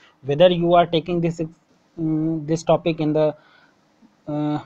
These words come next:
while taking your degree or completing your degree or P G or U G classes, or during the proce-, mm, preparing,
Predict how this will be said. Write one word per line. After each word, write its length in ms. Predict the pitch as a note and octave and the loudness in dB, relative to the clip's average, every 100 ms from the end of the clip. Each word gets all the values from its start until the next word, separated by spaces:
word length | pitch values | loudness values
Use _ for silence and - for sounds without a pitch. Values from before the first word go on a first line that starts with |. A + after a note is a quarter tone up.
| - | -4
while 220 | D#3 D#3 D3+ | 2 2 2
taking 360 | D#3 E3 E3+ | 0 2 2
your 160 | E3 D#3+ | 4 4
degree 320 | D3+ D#3+ F#3 | 2 2 4
or 120 | E3 | 2
completing 500 | - D3 D3 D3 E3+ | 2 -4 -4 -4 0
your 160 | D#3+ D#3 | 2 2
degree 400 | D3 D3+ G3 A3 _ - | 2 -2 -2 -6 _ -8
or 200 | C#3+ C3+ C#3 | -6 -6 -4
P 120 | D3 | -4
G 200 | C#3+ E3 | 0 2
or 80 | D#3 | 4
U 140 | D3 | 2
G 140 | D3 F#3 | -2 2
classes, 440 | G#3 G#3 A#3 A3+ - - - - | 4 4 2 -2 -6 -20 -18 4
or 160 | F#3+ A3+ | 6 6
during 320 | G#3+ A3 A3 | 4 4 2
the 100 | A3 | 2
proce-, 380 | F#3+ E3+ E3 F#3+ | 4 2 2 -8
mm, 400 | F3 F3 F3 F3 | -4 -4 -4 -6
preparing, 580 | E3+ E3+ F3 G#3 G#3 | 0 2 2 2 -4